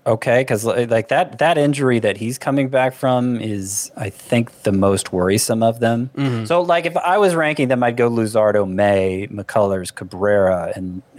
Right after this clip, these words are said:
Speaker 1: like, Cabrera, I could take him or leave him 'cause I'm not, like, he hasn't done enough to convince me he's even gonna be u-, useful,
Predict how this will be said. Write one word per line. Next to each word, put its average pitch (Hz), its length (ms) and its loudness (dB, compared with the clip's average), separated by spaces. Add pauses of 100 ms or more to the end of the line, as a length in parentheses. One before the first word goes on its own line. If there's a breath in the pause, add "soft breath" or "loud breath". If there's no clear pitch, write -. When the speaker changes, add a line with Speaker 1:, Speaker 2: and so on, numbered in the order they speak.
(160)
Speaker 1:
like, 107 180 -2
Cabrera, 123 460 2
I 107 60 2
could 95 160 -4
take 101 180 -4
him 92 100 -12
or 87 100 -12
leave 98 220 -4
him 85 80 -20
'cause - 180 -10
I'm 107 140 0
not, 101 260 -2 (1160)
like, 98 120 -14
he 107 100 0
hasn't 110 260 0
done 117 160 2
enough 107 240 2
to - 100 -12
convince 107 460 -2
me 107 140 -2
he's 104 180 -4
even 104 180 -2
gonna 98 200 0
be 98 100 -8
u-, 98 240 -6 (420)
useful, 143 560 -4